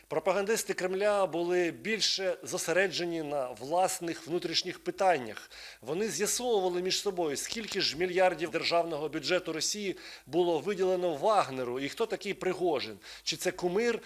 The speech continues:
чи це клоун. І російські пропагандистські ресурси, які раніше прославляли цього керівника, зараз намагаються його зобразити в максимально принизливому вигляді. При цьому, схоже, сезонне загострення наздогнало і другу за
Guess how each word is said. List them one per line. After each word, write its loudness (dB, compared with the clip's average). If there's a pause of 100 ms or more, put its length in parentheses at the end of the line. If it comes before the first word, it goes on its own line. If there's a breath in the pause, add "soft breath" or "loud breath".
(120 loud breath)
чи -4
це 0
клоун. 0
І -4
російські -2
пропагандистські -2
ресурси, -4
які -8
раніше -4
прославляли 0
цього 0 (400 loud breath)
керівника, 2 (200 loud breath)
зараз 2
намагаються 2
його -4
зобразити -2
в -8
максимально 0
принизливому 4
вигляді. 2 (520 loud breath)
При 2
цьому, 2
схоже, 0
сезонне 2
загострення 0
наздогнало 2
і -6
другу 0
за 2